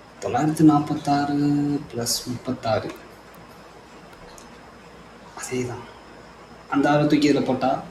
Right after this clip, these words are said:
ஐம்பத்தி ரெண்டு. ஆ,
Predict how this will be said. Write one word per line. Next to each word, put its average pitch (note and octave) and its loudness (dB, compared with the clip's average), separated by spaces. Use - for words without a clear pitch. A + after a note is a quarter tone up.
ஐம்பத்தி D3 4
ரெண்டு. A#2 -2
ஆ, C3 2